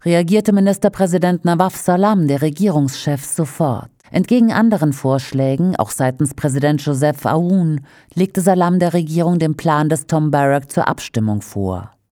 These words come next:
Die Minister der verbündeten schiitischen Amal-Bewegung und Hisbollah verließen vor der Abstimmung die Sitzung unter Protest.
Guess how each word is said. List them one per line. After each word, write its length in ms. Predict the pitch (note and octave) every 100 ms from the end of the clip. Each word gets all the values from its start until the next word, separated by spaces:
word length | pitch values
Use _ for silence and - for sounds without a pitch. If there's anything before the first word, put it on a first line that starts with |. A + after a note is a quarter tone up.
| _ _
Die 60 | D#3+
Minister 380 | E3 F3 F3 G3
der 120 | F3+
verbündeten 500 | F3+ F3 G#3 A3+ G#3
schiitischen 540 | - - - F3+ F3
Amal-Bewegung 880 | B2+ E3 D#3 E3 E3+ E3+ E3+ D#3+ E3
und 220 | - A3
Hisbollah 680 | - - - F#3 D#3+ C3 A2 - - - -
verließen 520 | - D#3+ F3 - E3+
vor 260 | - G#3
der 160 | F3+ C3+
Abstimmung 540 | B2+ - - D3+ D3
die 100 | D3+
Sitzung 460 | C#3+ C#3 C3 - D3
unter 240 | C#3 D#3+
Protest. 800 | - E3+ - D#3+ G#2+ - - -